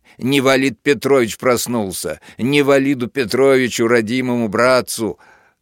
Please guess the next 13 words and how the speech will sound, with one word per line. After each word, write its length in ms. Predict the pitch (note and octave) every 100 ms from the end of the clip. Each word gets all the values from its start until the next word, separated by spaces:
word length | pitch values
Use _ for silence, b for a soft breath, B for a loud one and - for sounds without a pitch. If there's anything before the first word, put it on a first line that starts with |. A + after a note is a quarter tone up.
| -
Брат, 680 | C2+ E2 G2 G2 F#2 E2+ - _ _
какой 380 | - D#2 G#2 A2+
я 140 | G#2
тебе 260 | F#2+ F#2 G2
брат? 560 | D#2+ F#2+ G2 F2 - -
Рубля 480 | - C#3+ B2 C#3 B2
вместе 500 | G2+ B2+ A#2 - A2+
не 140 | A2
пропили, 640 | G#2 A#2 A2 G2 A#2 A2 G2+
а 160 | G2
брат, 680 | F#2+ E2 G#2 A2 G#2+ G2 E2+
ворчал 540 | E2+ F2+ F2 G2+ E2
инвалид, 640 | E2 D#2+ F2 F#2 B2 -